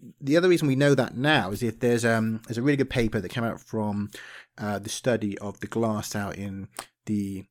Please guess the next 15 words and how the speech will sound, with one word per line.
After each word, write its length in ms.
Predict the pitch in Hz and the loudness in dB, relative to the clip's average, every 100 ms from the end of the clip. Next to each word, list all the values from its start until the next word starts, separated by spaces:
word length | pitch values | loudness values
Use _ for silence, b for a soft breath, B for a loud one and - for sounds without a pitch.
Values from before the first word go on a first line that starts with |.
| _ - | _ -10
Atacama 520 | 113 - - 117 104 | -8 -8 -6 -4 -4
Desert, 600 | 95 117 113 - - - b b b - | -4 -6 -6 -8 -14 -20 b b b -12
right? 240 | 101 113 - | -10 -10 -8
So 120 | 113 - | -8 -6
Atacama 460 | 151 - 143 123 | -6 -6 -4 -2
Desert 320 | 113 123 113 - | 0 0 -2 -6
glass 400 | 98 95 92 - | -8 -8 -10 -12
is 60 | |
spread 180 | - 87 | -12 -2
all 160 | 175 147 | 2 4
around 340 | 110 98 95 | 4 0 -4
over 140 | 104 | -8
a 40 | 101 | -4
massive 340 | 143 143 113 | -4 -2 -4
area. 400 | 87 80 92 90 | -4 -4 -6 -8